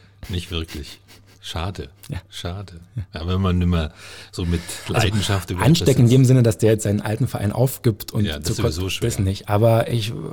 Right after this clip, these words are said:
Speaker 2: hab ab und zu mal ein paar Jungs hier mit hergenommen von meiner, äh, Fußballmannschaft, äh, da in Berlin. Und, ähm, äh, die finden das dann auch ganz nett hier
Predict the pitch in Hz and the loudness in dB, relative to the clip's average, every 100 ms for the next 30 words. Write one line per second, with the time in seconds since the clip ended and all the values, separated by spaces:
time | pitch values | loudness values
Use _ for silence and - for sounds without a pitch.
0 | - - 107 113 127 131 131 131 123 120 | -12 -10 -8 -6 -4 -4 0 2 2 2
1 | 117 151 113 104 131 165 147 151 147 135 | 2 0 0 0 0 2 2 0 -2 -4
2 | - 104 98 95 95 95 104 - 165 - | -2 -2 0 -2 -4 -6 -10 -6 -6 -2
3 | 113 113 117 113 - 143 104 101 101 104 | 0 0 -2 -4 -6 -4 0 0 0 0
4 | 101 98 104 107 104 - - - _ 98 | 2 2 2 2 -2 -12 -20 -20 _ -2
5 | 95 92 90 - 90 90 87 87 - 95 | 0 0 -2 -2 -2 0 0 -2 -6 -8
6 | 95 98 104 - - - - 98 123 - | -8 -10 -12 -18 -20 -18 -6 -4 -4 -4
7 | 135 131 139 113 120 - 87 | -6 -6 -6 -4 -4 -6 -8